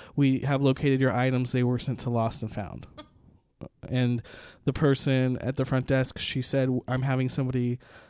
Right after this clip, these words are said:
uh, come up with your bags right now." Great, fine. And then she said, without me asking, she said, "I'm going to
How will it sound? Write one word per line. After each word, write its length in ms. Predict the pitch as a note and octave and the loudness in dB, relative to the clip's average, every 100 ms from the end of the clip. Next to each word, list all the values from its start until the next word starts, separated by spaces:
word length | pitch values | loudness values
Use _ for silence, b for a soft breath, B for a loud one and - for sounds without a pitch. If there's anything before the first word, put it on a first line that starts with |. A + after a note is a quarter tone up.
| B - | B -6
uh, 200 | A#2 G#2+ | -2 -2
come 220 | B2 D3+ C#3 | -2 0 2
up 200 | B2+ B2+ | 2 2
with 440 | B2+ - - - - | 0 -2 -16 -20 -12
your 300 | A#2+ B2 A#2+ | -2 2 2
bags 560 | A#2 A2+ A2+ A2+ G#2+ A#2 | 0 -2 -2 -4 -6 -2
right 200 | A2 G2+ | -2 -2
now." 280 | G2 E2 - b b b b _ _ _ _ _ - - - - - | -6 -8 -14 b b b b _ _ _ _ _ -20 -20 -20 -16 -4
Great, 260 | B2+ B2+ | 0 0
fine. 380 | - A#2 G2+ G2 - | -2 -4 -2 -6 -4
And 140 | C3+ | 2
then 140 | D3 | 2
she 160 | D#3+ E3+ | 2 0
said, 320 | - C#3 B2+ | 2 2 2
without 320 | B2+ B2 A#2 | 2 0 -2
me 160 | C3 D#3 | 0 0
asking, 440 | C#3+ B2+ - B2 | 0 -2 -4 -4
she 120 | B2 C#3+ | -2 -2
said, 160 | C#3 - | 0 0
"I'm 200 | C#3 C#3+ | 0 2
going 280 | D3 C#3+ | 4 4
to 340 | C3+ C#3 C3 | 2 4 6